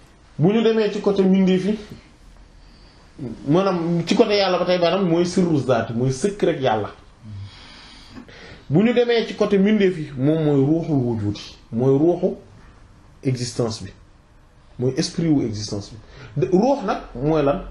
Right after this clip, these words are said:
Mooy comme ni nga xam ne li tax nit tey mën a taxaw, de telle sorte que mu mën a wax, di mën a dox, di mën a am lu muy kii, di am lu muy représenter,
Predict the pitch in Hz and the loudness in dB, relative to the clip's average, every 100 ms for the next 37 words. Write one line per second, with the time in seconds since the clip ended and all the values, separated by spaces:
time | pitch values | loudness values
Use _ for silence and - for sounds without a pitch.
0 | - - - - - 123 131 160 226 - | -16 -18 -20 -20 -12 -2 2 2 0 0
1 | 208 240 220 214 226 202 196 214 226 - | 0 2 4 4 4 2 2 4 4 4
2 | 220 220 - 208 185 170 170 165 139 131 | 2 2 2 2 2 2 0 0 0 -2
3 | - - - 185 233 233 220 185 156 139 | -8 -2 2 2 2 0 0 0 -2 -2
4 | - - - 135 135 135 147 165 185 208 | -12 -20 -14 -8 -4 0 2 2 2 2
5 | 208 - - 117 123 160 208 190 - 127 | 0 -2 -14 -2 2 2 2 2 0 -6
6 | 120 131 156 190 196 190 202 214 214 - | 0 2 2 2 2 4 4 2 0 -4
7 | - 202 196 185 254 262 277 269 302 311 | -6 0 0 2 2 2 2 4 2 0
8 | 302 254 247 180 | 0 2 0 0